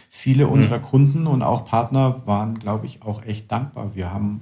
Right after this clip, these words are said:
Speaker 1: uns da sehr bemüht, wir haben da alles rausgehauen und ich glaube, wir haben da vielen wirklich geholfen und,
Speaker 2: Mhm.
Speaker 1: ähm, ich glaube, ich hoffe, aber ich glaub auch, das bleibt.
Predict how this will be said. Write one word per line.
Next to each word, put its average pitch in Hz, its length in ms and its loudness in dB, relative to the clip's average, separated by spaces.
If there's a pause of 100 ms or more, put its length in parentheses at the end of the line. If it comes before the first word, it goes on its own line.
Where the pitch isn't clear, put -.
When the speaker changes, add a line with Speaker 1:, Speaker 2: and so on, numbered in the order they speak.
Speaker 1:
uns 104 360 -10
da 101 260 -4
sehr 101 180 -2
bemüht, 101 420 -4
wir 120 100 -10
haben 107 180 -2
da 110 160 0
alles 107 280 -2
rausgehauen 113 600 -2 (420)
und 101 60 -4
ich 104 140 -2
glaube, 98 400 0
wir 110 160 0
haben 104 120 -2
da 120 120 0
vielen 135 460 2
wirklich 123 300 -2
geholfen 113 600 -2 (340)
und, 135 540 4
Speaker 2:
Mhm. - 60 0
Speaker 1:
ähm, 135 600 4 (260)
ich - 400 -8 (320)
glaube, 98 600 -2
ich - 160 -10
hoffe, 151 300 2
aber 98 160 2
ich 92 140 -6
glaub 110 320 0
auch, - 200 -6
das - 200 -16
bleibt. - 440 -14